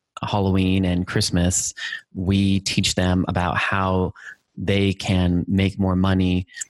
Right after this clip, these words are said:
uh, and, and, uh, be more competitive doing seasonal entertainment. So our content marketing is all, all around teaching them skills that they need to be successful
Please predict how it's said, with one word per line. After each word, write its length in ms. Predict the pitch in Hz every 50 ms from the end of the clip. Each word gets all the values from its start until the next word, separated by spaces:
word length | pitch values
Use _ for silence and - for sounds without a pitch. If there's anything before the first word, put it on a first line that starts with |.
| _ - - 269 - -
uh, 280 | - 87 87 85 87 - -
and, 480 | - 90 87 85 85 85 82 82 - - _ _ _ -
and, 500 | 101 90 87 82 82 82 82 82 - - - _ _ _ -
uh, 160 | - - 87 87 - _ - 95
be 300 | 90 107 101 101 98 95
more 300 | 92 92 90 90 90 87
competitive 760 | 85 - 76 92 - - 117 107 92 92 85 87 87 85 - 87
doing 380 | 87 95 90 87 85 87 85 87
seasonal 580 | - - - 107 98 90 95 90 85 87 82
entertainment. 580 | - 87 85 82 - - 87 90 90 90 - - _ - - - - - - - - - -
So 560 | - - - 104 92 90 87 87 87 85 - - _ _ _ _ _ - - - -
our 200 | 104 104 98 98
content 300 | - - 107 101 101 -
marketing 360 | 95 98 92 - 98 95 92
is 60 | 92 -
all, 320 | 90 90 87 87 85 - - _ -
all 220 | - 92 90 87 87
around 400 | 90 87 87 85 87 87 87 - - - - - - _ -
teaching 400 | - - 117 - - 101 95 90
them 220 | 90 90 87 87
skills 340 | - - - 98 90 87 -
that 100 | 87 80
they 140 | - 87 87
need 260 | 87 87 87 82 98
to 280 | - - 92 85 85 82
be 140 | - - 92
successful 580 | 87 85 - - - 78 - - - 85 82